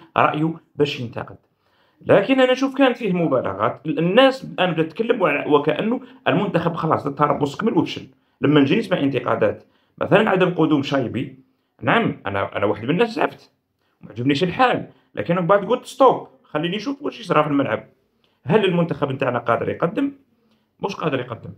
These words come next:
لأن المنتخب نتاعنا الآن لو فاز بالمباراتين ولا واحد راح يتكلم على شايبي، ولا واحد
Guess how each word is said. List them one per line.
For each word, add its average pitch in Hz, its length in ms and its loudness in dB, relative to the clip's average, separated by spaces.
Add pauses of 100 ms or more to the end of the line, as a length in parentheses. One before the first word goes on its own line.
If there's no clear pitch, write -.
(320)
لأن 262 260 2
المنتخب 247 480 -2
نتاعنا 180 260 -4
الآن 175 160 -2
لو 160 160 0
فاز 175 260 0
بالمباراتين 135 720 0 (160)
ولا 127 160 2
واحد 175 220 0
راح 135 100 -4
يتكلم 113 300 -8
على - 140 -10
شايبي، - 320 -16 (760)
ولا 185 140 -4
واحد - 300 -8